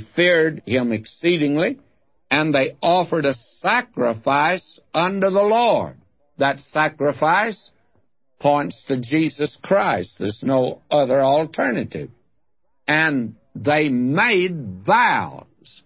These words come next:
Well, what vows would these men make? They'd make vows to the Lord that they now would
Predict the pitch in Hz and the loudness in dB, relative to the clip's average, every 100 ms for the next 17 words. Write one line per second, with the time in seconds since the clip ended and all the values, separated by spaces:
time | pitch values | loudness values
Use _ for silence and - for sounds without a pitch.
0 | _ _ _ _ - 196 202 226 143 110 | _ _ _ _ -6 -2 0 -2 -4 0
1 | 156 208 180 147 131 - 135 127 165 165 | 2 4 2 0 -4 -2 -2 0 0 0
2 | 131 127 151 190 208 220 240 165 90 _ | -2 -2 -2 -2 0 0 0 -2 -4 _
3 | _ _ _ _ _ - 160 151 147 135 | _ _ _ _ _ -2 0 2 0 0
4 | 107 139 147 139 143 - - 156 160 180 | -2 2 4 2 0 -6 -4 -2 0 2
5 | 202 240 208 107 76 67 113 110 143 135 | 2 2 0 -2 -6 -6 -6 0 0 2
6 | 160 170 151 147 | 2 2 2 -2